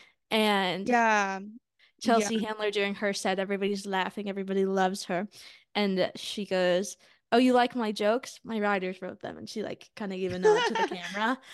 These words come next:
Speaker 2: That's funny.
Speaker 1: um, which is just really good for Chelsea. <laughs>
Speaker 2: Yeah. Oh my God, yeah.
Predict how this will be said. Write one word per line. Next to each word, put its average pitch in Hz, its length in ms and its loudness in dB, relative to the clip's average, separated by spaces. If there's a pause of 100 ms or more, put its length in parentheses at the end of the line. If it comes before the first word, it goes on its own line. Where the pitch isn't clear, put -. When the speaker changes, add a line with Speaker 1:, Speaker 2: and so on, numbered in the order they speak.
(180)
Speaker 2:
That's 220 180 -4
funny. 202 400 0
Speaker 1:
um, - 100 -12
which 226 200 -6
is 208 100 -6
just 233 200 -6
really 254 440 4
good 233 300 0
for 294 160 -4
Chelsea. 202 800 -6
<laughs> 370 580 4
Speaker 2:
Yeah. 240 640 2 (680)
Oh 240 120 0
my 226 180 -2
God, 143 340 -10
yeah. 214 260 -12